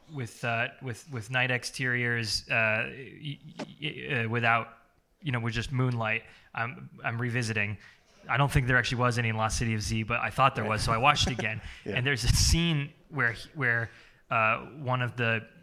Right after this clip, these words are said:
Speaker 1: indigenous people is putting some, some liquid in water to stun some fish, and Rob, his reaction to it, he just says "remarkable" three or four times,
Speaker 2: <laughs>
Speaker 1: and it's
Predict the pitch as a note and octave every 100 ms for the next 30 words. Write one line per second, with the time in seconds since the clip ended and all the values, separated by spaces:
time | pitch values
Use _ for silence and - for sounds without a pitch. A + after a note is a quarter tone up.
0 | - B2+ C3 B2 B2+ A#2+ - - - B2
1 | - A#2 A#2+ C#3 - C3 B2 A2+ B2 C3+
2 | - B2 A#2+ B2 - - - - - -
3 | - - C3 C3+ - B2 A#2+ B2+ B2 C#3+
4 | A2+ A#2 A2+ A2 - A#2+ A#2+ - A2+ -
5 | B2+ - - - A#2+ - B2+ A#2 A2+ A#2
6 | B2 A#2+ - - - - - - - -
7 | - A#2+ B2+ B2 A#2 C3 - A#2 A2 A2+
8 | A#2 - A2 G#2+ G#2 G#2+ G#2+ A#2 A#2+ A#2
9 | B2+ A#2 C3 A#2 C3 B2+ C3 B2 - -
10 | - - A#2+ A#2+ A2+ -